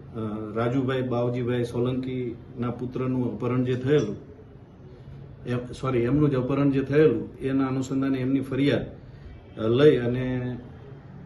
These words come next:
તપાસ, અ, ચાલુ કરેલી, જેમાં, અ,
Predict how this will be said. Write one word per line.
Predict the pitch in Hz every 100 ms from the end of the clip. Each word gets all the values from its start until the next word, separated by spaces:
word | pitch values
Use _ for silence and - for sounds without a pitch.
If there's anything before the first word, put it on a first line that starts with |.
| -
તપાસ, | 120 120 131 127 123
અ, | 120 123 120 120 - - -
ચાલુ | - 117 135
કરેલી, | 120 113 104 196 - - - - - 113
જેમાં, | 127 143 147 147 143 - - - - -
અ, | -